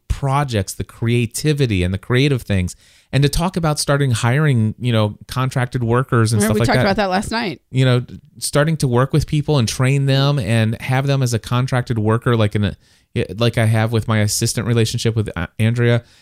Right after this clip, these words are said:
Speaker 1: um, but to hire them and work with them on a contract basis for a while and potentially maybe even one day start bringing in employees.
Speaker 2: Right.
Speaker 1: And I,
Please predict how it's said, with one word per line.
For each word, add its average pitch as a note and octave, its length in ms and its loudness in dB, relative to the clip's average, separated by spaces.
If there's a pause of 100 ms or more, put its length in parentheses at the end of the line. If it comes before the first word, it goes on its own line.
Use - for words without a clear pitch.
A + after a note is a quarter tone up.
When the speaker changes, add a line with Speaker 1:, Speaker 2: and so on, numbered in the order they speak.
(240)
Speaker 1:
um, A2 360 2
but C3 180 -2
to C#3 80 2
hire C#3+ 320 2
them C#3+ 240 2
and A#2+ 100 2
work B2+ 200 2
with C#3 100 2
them C3 140 2
on A#2+ 80 4
a G#2+ 60 2
contract A#2+ 460 0
basis A#2 320 -2
for B2+ 140 -4
a B2 60 0
while A#2+ 260 0
and A#2 140 -4
potentially B2+ 640 -2
maybe A#2 320 0 (140)
even A#2 300 -2
one A2+ 220 -2
day G2+ 340 2 (600)
start A2+ 420 -2
bringing G#2+ 380 2
in F#2+ 300 0
employees. B2+ 800 0
Speaker 2:
Right. D#4+ 260 -2 (400)
Speaker 1:
And C3 580 2 (380)
I, C#3+ 220 -4